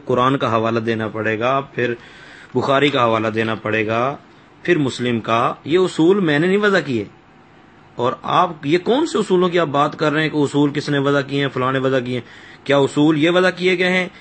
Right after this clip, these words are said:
کہ بریلویوں کی کتابوں سے حوالے دیے جائیں، قرآن کو بھی چھوڑ دیا جائے، حدیث کو بھی چھوڑ دیا جائے؟ اور کہاں اصول کی کتابیں آپ پڑھتے ہیں؟ کیا آپ کو پتہ نہیں ہے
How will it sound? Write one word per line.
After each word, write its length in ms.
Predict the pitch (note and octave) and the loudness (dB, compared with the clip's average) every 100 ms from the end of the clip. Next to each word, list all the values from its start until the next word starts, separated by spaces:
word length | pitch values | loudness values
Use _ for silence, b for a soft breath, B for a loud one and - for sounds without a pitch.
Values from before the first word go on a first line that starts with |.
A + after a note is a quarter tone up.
| B | B
کہ 80 | - | -4
بریلویوں 420 | C3 C#3+ D#3 F3 | 2 2 4 2
کی 100 | E3 | 0
کتابوں 260 | D#3 D3+ E3 | 0 0 2
سے 120 | F#3 | 2
حوالے 240 | F3 C#3 D3 | 2 2 2
دیے 200 | D#3+ E3+ | 2 2
جائیں، 160 | E3 | 2
قرآن 280 | E3 D3+ D#3 | 0 0 2
کو 100 | F3+ | 0
بھی 100 | E3+ | 0
چھوڑ 220 | D#3+ D#3+ | 0 0
دیا 120 | D#3 | 2
جائے، 160 | D#3+ D#3+ | 0 0
حدیث 180 | B2 A2+ | 0 -2
کو 80 | D#3 | 0
بھی 100 | E3 | 2
چھوڑ 200 | E3 D#3 | 2 2
دیا 140 | D#3+ | 0
جائے؟ 160 | D3+ D3 - - - - - - - - - - - | -2 -6 -14 -20 -20 -20 -20 -20 -20 -20 -20 -20 -4
اور 100 | C3+ | -4
کہاں 340 | - G#3 A#3+ | 0 2 2
اصول 300 | F#3 E3 E3+ | 2 0 0
کی 80 | D#3 | 0
کتابیں 320 | D3 C#3 C#3 | -2 0 0
آپ 100 | B2 | 0
پڑھتے 240 | B2 A2 | -2 -4
ہیں؟ 420 | G#2 - - - - - - - - - - - - | -6 -8 -20 -20 -20 -20 -20 -20 -20 -20 -20 -20 -4
کیا 140 | D3 | 0
آپ 140 | D3+ D3+ | 0 -2
کو 60 | |
پتہ 220 | D3 D#3+ | -4 0
نہیں 220 | G3+ A#3 | 0 0
ہے 120 | A3+ | 0